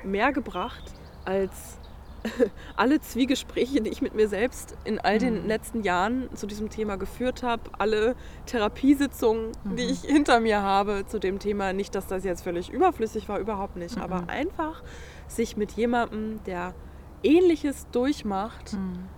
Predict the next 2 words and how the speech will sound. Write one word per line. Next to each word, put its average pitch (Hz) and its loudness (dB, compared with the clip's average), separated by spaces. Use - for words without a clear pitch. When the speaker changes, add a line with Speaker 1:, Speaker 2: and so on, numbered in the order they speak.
Speaker 1:
auszutauschen, 220 2
ähm, 196 0